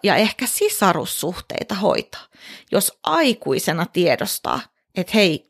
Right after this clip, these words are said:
mun lapsuuskodissa siitä tää johtukin. Ehkä,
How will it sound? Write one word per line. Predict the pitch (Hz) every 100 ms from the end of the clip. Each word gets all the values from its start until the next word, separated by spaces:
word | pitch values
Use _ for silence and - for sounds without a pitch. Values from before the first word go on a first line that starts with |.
| 190
mun | 196
lapsuuskodissa | 196 214 - 175 165 - 147 170 - - - - _ -
siitä | - 277 226 185 160
tää | 170 165
johtukin. | 165 170 170 - - - - - - -
Ehkä, | 294 285 - 214